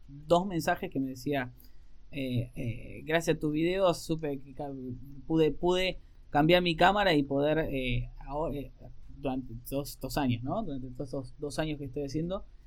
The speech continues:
eh, y pude empezar a vivir de, de esto, de, sacando fotos en, en, en, ¿cómo se llama? En bodas". Ese fue, ese fue uno. Y otro no me acuerdo, pero también era así.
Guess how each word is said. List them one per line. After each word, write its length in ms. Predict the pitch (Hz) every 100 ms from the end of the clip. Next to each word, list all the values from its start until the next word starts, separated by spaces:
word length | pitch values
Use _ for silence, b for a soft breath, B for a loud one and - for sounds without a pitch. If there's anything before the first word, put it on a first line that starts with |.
| - -
eh, 240 | 147 143 127
y 100 | 151
pude 240 | 135 175 175
empezar 320 | 160 156 170
a 40 |
vivir 360 | 151 143 170 180
de, 220 | 156 127
de 240 | 127 143
esto, 420 | 190 190 185 156 139
de, 240 | 127 127
sacando 340 | 120 143 151 143
fotos 340 | 156 151 139
en, 60 | 131 127 120 135 127 - - - - -
en, 100 | 117
en, 20 | 107 - -
¿cómo 120 | 143
se 60 | 160
llama? 100 | 160
En 80 |
bodas". 400 | 151 147 123 120 143
Ese 280 | 175 180
fue, 180 | - 202
ese 160 | 190 208
fue 180 | - 165
uno. 320 | 139 127 123 b b b
Y 60 | 180
otro 100 | 202
no 40 | 175
me 60 |
acuerdo, 360 | 143 139 127 123
pero 160 | 127 131 123
también 280 | 143 151 151
era 120 | 143
así. 280 | 123 135